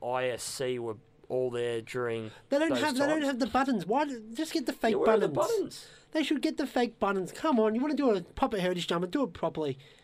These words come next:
Speaker 1: And
Speaker 2: Get
Speaker 1: you,
Speaker 2: the
Speaker 1: and you
Speaker 2: fake
Speaker 1: know,
Speaker 2: buttons.
Speaker 1: and you know how some clubs also had the,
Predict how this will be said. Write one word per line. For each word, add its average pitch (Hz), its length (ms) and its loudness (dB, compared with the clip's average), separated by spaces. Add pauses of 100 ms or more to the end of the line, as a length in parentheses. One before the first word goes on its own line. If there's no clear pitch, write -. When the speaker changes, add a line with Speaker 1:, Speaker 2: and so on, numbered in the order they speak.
Speaker 1:
And 208 100 0
Speaker 2:
Get 302 80 0
Speaker 1:
you, 226 60 2
Speaker 2:
the 254 60 2
Speaker 1:
and 269 40 0
you 226 80 4
Speaker 2:
fake 339 60 0
Speaker 1:
know, 311 120 0
Speaker 2:
buttons. 131 200 -2
Speaker 1:
and 302 100 -4
you 311 80 -6
know 294 180 0
how 220 60 0
some 190 280 0
clubs 151 360 -4
also 147 380 -2
had 127 260 -2
the, 117 260 -4